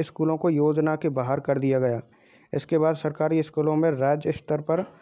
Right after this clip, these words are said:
आठवीं, दसवीं और बारहवीं में पचहत्तर और जिला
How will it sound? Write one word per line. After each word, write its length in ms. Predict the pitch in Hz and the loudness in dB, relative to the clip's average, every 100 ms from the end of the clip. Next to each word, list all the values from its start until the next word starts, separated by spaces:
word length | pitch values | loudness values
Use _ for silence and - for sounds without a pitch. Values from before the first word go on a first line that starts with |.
| - - | -16 -2
आठवीं, 380 | 143 147 160 175 | 0 0 0 0
दसवीं 360 | 143 143 165 170 | 0 0 0 0
और 160 | 151 | 0
बारहवीं 420 | 135 135 143 156 | 0 2 2 2
में 220 | 160 156 202 - _ _ _ _ _ _ _ _ - | 2 0 -4 -10 _ _ _ _ _ _ _ _ -6
पचहत्तर 480 | 151 - - 185 180 - _ _ _ | -2 -2 0 0 0 -6 _ _ _
और 200 | 156 147 | -2 0
जिला 260 | 135 147 165 | 0 2 2